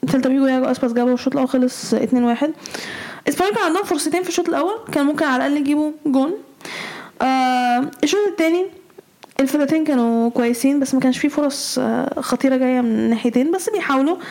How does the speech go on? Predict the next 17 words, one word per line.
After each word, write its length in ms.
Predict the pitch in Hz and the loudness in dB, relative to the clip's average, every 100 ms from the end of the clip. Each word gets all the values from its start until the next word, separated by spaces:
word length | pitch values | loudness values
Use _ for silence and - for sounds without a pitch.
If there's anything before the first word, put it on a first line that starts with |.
| - - - - - | -12 -10 -12 -10 -2
آه، 420 | 277 262 254 254 | 0 2 2 2
أول 220 | 247 370 | 0 0
فرصة 240 | 370 370 370 | 0 0 0
خطيرة 420 | 311 294 370 403 - - | 0 0 0 -2 -4 0
كان 200 | 311 294 | 2 2
الجون 240 | 269 311 | 2 0
التالت 480 | 302 - - 277 277 | -2 -6 -2 0 0
بتاع 720 | 262 247 220 226 226 123 - 226 | 0 0 0 0 0 -2 -2 0
سيلتا 240 | 262 262 | 0 2
فيجو 220 | 233 254 269 | 2 2 2
في 80 | |
الدقيقة 220 | 247 247 254 | 0 2 2
اتنين 140 | 269 | 2
وتمانين. 420 | 254 220 233 330 - - - - - - - 254 | 2 2 2 0 -6 -16 -16 -16 -16 -20 -6 -2
آم، 520 | 254 254 247 240 254 | 2 2 0 0 0
إسبانيول 400 | 277 311 320 320 | 0 0 0 0
جابوا 400 | 320 330 330 | 2 2 0